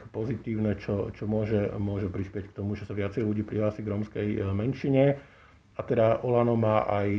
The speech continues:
aj maďarského poslanca, e, Nimešiho a má aj, e, troch rómskych poslancov, ktorí sú v tejto veci aktívni a, a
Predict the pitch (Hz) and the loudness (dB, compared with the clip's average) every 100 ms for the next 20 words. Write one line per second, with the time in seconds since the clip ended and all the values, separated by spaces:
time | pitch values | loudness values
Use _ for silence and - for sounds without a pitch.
0 | 101 - 104 104 101 101 101 101 107 104 | -2 -2 0 2 0 0 -2 -2 0 0
1 | 104 - 113 107 101 113 110 101 - 107 | -2 -6 -14 -10 -10 -4 -4 -2 0 2
2 | 104 92 107 110 104 107 110 104 - 110 | 2 0 -6 -6 -2 0 0 0 -2 0
3 | 107 104 98 98 98 98 98 98 - - | 0 0 0 0 0 0 -2 -6 -14 -20
4 | - - 107 98 101 107 107 107 - 104 | -20 -10 -6 -6 -4 -2 0 -2 -4 -10
5 | 107 98 110 107 - 110 113 120 117 - | -12 -4 -2 -2 -4 0 2 2 0 -6
6 | - - _ _ - 107 104 - 110 107 | -20 -20 _ _ -6 -4 -2 -4 -4 -4
7 | 107 - 98 107 101 98 113 101 92 - | -4 -6 -6 -4 -4 -4 -4 -4 -6 -4
8 | 110 107 107 110 107 98 98 - 92 | -2 2 4 2 2 2 0 0 -2